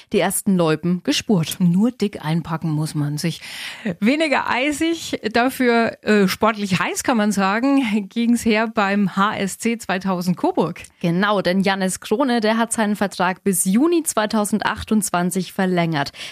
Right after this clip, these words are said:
Speaker 1: Er ist seit zweitausendzweiundzwanzig mit dabei, war auch lange Teil des starken Rechtsaußenduos mit Florian Billig und ist jetzt dort inzwischen auch die Nummer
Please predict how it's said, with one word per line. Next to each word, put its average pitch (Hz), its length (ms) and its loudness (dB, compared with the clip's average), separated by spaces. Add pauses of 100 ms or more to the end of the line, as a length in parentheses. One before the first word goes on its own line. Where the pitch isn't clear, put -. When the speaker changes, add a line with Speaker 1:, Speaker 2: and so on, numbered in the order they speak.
Speaker 1:
Er 143 140 0
ist 214 200 0
seit 208 260 0
zweitausendzweiundzwanzig 220 1400 0
mit 226 140 2
dabei, 202 360 0
war 214 140 2
auch 185 160 -4
lange 190 320 0
Teil 185 260 0
des 180 140 -2
starken 180 340 -2
Rechtsaußenduos 214 1080 0 (260)
mit 208 160 2
Florian 196 540 2
Billig 254 420 0
und 247 240 0
ist 220 220 -2
jetzt 214 240 -2
dort 196 220 0
inzwischen 202 340 -2
auch 185 220 0 (300)
die 196 100 4
Nummer 180 340 2